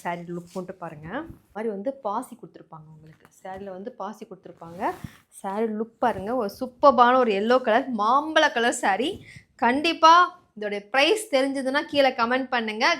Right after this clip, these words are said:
Guess the price. அடுத்த வின்னர் நீங்களா கூட இருக்கலாம். சரிங்களா? நம்மளோட ஜெகாவேஷ் பொட்டிக்கை ஃபாலோ பண்ணாதவங்க ஃபாலோ பண்ணிக்கோங்க. இதுக்கப்புறம் வந்து நம்மளோட ஜெகாவேஷ் பொட்டிக்கை follow and like and comment, ஆ, ஷேர் பண்றவங்களுக்கு மட்டும்தான் அடுத்தடுத்து மூணு, மூணு சாரீஸ் எல்லாமே நம்ம வந்து கிஃப்ட் கொடுக்க போறோம். So,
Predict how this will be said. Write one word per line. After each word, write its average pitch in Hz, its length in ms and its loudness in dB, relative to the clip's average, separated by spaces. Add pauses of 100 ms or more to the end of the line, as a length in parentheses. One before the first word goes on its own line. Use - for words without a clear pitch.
Guess 247 280 0
the 302 140 6
price. 320 340 4 (300)
அடுத்த 339 400 4
வின்னர் 330 220 6
நீங்களா 285 320 6
கூட 226 180 4
இருக்கலாம். 196 400 -4
சரிங்களா? 233 260 2 (340)
நம்மளோட 233 280 0
ஜெகாவேஷ் 320 500 6
பொட்டிக்கை 269 440 2
ஃபாலோ 269 360 6
பண்ணாதவங்க 240 460 -2
ஃபாலோ 240 240 2
பண்ணிக்கோங்க. 220 380 -6
இதுக்கப்புறம் 254 420 -2
வந்து 254 260 -2
நம்மளோட 214 200 -4
ஜெகாவேஷ் 247 520 0
பொட்டிக்கை 220 340 -6 (100)
follow 240 420 4
and 220 120 -4
like 226 280 -2
and 233 220 -4
comment, 226 500 -6
ஆ, 196 160 -6
ஷேர் 233 400 0
பண்றவங்களுக்கு 214 400 -4
மட்டும்தான் 220 480 2 (400)
அடுத்தடுத்து 330 680 6
மூணு, 320 300 0
மூணு 269 280 0
சாரீஸ் 247 260 2
எல்லாமே 240 180 -2
நம்ம 233 180 -4
வந்து 208 240 -6
கிஃப்ட் 220 160 -10
கொடுக்க 196 300 -8
போறோம். 247 280 -4 (220)
So, 185 360 -8